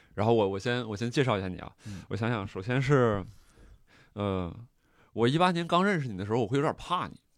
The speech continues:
Speaker 1: 就是我会觉得这个人他是一个有，很有他自己规则的人。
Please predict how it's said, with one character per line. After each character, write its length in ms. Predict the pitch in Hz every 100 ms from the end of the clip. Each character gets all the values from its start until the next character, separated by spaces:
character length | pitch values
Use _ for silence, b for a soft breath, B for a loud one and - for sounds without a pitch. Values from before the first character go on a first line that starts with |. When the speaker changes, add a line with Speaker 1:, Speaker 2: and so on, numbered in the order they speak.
| _ _ _ b b b
Speaker 1:
就 120 | 143
是 40 | 143
我 60 |
会 120 | 120 156
觉 120 | 120
得 60 |
这 120 | 127 196
个 120 | 156
人 180 | 110 117
他 160 | 135
是 100 | 139
一 80 | 135
个 160 | 120 120 -
有， 300 | 120 110 127
很 220 | - 131
有 160 | 156
他 140 | 110 127
自 160 | 160
己 100 | 113
规 280 | 104 147 143
则 260 | 143 113 87
的 100 | 92
人。 200 | 87 -